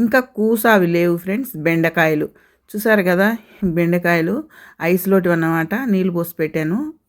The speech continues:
ఇవన్నీ వేసి ఇప్పుడు కూర అయితే చేస్తాను. ఎలా చేస్తాననేది చూసేద్దాం పదండి. వాళ్ళు చూసారు కదా, కొ-, ప్రతి ఒక్కదానికి బెండకాయ అయితే వాడతారు. ఇప్పుడు ఆయిల్ వేసాను కదా ఫ్రెండ్స్, ఆయిల్ వేడెక్కింది. తర్వాత దాంట్లోనే లవంగాలు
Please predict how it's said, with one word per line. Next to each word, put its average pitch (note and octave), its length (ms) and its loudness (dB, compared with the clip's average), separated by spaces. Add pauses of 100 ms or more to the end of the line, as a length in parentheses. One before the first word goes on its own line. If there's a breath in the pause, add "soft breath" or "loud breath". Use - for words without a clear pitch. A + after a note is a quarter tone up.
ఇవన్నీ F#3+ 400 2
వేసి F3 320 0
ఇప్పుడు A3 200 -6 (120)
కూర F3+ 160 0 (100)
అయితే E3+ 160 -2 (120)
చేస్తాను. F3 460 -2 (560 loud breath)
ఎలా G#3+ 140 2 (100)
చేస్తాననేది F3+ 720 0 (140)
చూసేద్దాం F3 520 0 (100)
పదండి. D#3+ 320 -2 (160)
వాళ్ళు E3 180 0 (120)
చూసారు F3 340 0
కదా, F3+ 140 2 (260)
కొ-, E3+ 200 0 (100)
ప్రతి F3+ 280 -2
ఒక్కదానికి F#3+ 500 0
బెండకాయ E3+ 420 0
అయితే G3 240 -4
వాడతారు. E3 440 -2 (540 loud breath)
ఇప్పుడు G#3+ 160 0 (100)
ఆయిల్ G#3+ 240 4
వేసాను G#3 340 0
కదా F3 180 -2
ఫ్రెండ్స్, G#3+ 240 -4 (120)
ఆయిల్ F3 280 0
వేడెక్కింది. E3 600 -4 (240)
తర్వాత E3 340 -4 (1900 loud breath)
దాంట్లోనే G#3+ 520 2
లవంగాలు F3+ 560 2